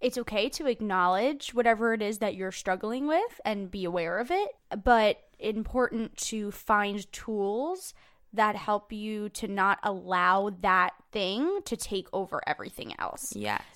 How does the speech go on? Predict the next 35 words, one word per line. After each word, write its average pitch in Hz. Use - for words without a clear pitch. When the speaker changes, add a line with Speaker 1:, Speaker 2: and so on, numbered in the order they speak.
Speaker 1:
Because 233
for 240
a 240
while, 311
like, 247
with 233
my 214
acne, 294
like, 247
I 277
did 254
allow 240
it -
to -
take -
over -
a -
Speaker 2:
Mm-hmm. 220
Speaker 1:
lot 190
of 190
other 190
things. -
And 226
I 214
wish 254
at 233
the 220
time 247
that 214
I 208
had 233
tools 196
or, 214
you 226
know, 196